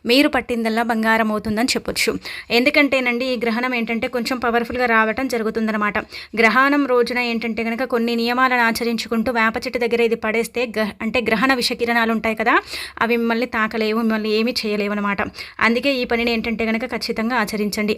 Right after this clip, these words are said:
అసలు ఈ రోజున ఏం చేయాలనేది తెలుసుకునే ముందు ఒక చిన్న రిక్వెస్ట్ అండి, వీడియోని పూర్తిగా చూడండి, నచ్చితే లైక్ చేయండి, కొత్తగా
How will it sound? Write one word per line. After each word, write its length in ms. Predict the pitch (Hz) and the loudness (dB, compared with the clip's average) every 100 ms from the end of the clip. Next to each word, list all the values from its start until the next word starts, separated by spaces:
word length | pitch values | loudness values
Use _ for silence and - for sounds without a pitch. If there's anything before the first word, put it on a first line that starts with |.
| 226 | -4
అసలు 180 | 220 226 | -2 2
ఈ 40 | 233 | 2
రోజున 200 | 240 269 240 | 2 0 0
ఏం 100 | 233 247 | -2 0
చేయాలనేది 480 | 240 233 233 226 233 | 2 2 0 -2 -2
తెలుసుకునే 340 | 208 - 247 254 | -6 -6 -4 -2
ముందు 180 | 269 285 | 0 -2
ఒక 60 | 240 233 | -2 -2
చిన్న 160 | 226 226 | 0 0
రిక్వెస్ట్ 300 | 226 220 226 | -2 -4 -2
అండి, 160 | 220 220 | 0 2
వీడియోని 320 | 240 254 247 240 | 2 2 0 -2
పూర్తిగా 320 | 233 226 233 247 | -4 -2 -2 0
చూడండి, 300 | 240 240 269 | 0 0 0
నచ్చితే 220 | 240 247 226 | -2 -2 -2
లైక్ 140 | 214 - | -2 -2
చేయండి, 260 | 233 285 415 - - - 254 | 0 2 0 -4 -14 -8 -4
కొత్తగా 240 | 247 254 | 0 0